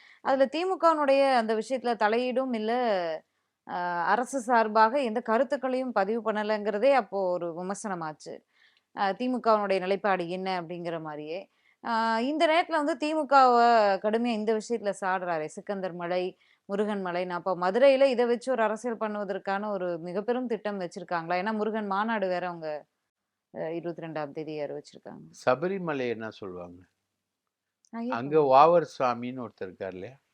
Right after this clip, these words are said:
Speaker 2: வாவரை தொழாம நீங்க வந்து ஐயப்பனை தொழ முடியுமா? வாவர் தானே முக்கியம் அங்க. வாவர் மசூதி தானே அது. ஆ?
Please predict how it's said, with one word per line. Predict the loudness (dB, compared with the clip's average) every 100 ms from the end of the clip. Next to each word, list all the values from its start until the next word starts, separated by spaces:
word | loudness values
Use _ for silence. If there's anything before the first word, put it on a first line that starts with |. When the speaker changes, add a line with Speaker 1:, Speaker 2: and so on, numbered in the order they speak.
| _ _ _ _ _ _ _ _ 6
Speaker 2:
வாவரை | 12 12 12 4 2 2
தொழாம | 2 4 2 0 -10
நீங்க | -10 -10
வந்து | -10 -6 -4 -4 -6 -8 -10 -16 _ _ _ _ _ _ -8 0
ஐயப்பனை | 0 0 -10
தொழ | -6 -4
முடியுமா? | -4 -10 -14 -14 -16 -18 _ _ _ _ _ _ _ _ _ _ _ _ _ _
வாவர் | 4 8 8 8 4
தானே | 2 -2 -4
முக்கியம் | -8 -12 -10 -10
அங்க. | -12 -20 _ _ _ _ _ _ 2
வாவர் | 8 10 8 0
மசூதி | -4 -6 -6 -6 -4
தானே | -2 -4
அது. | -8 -8 -10 -10 -16 _ _ _ _ _ _ _ _ _ -8
ஆ? | -6 -6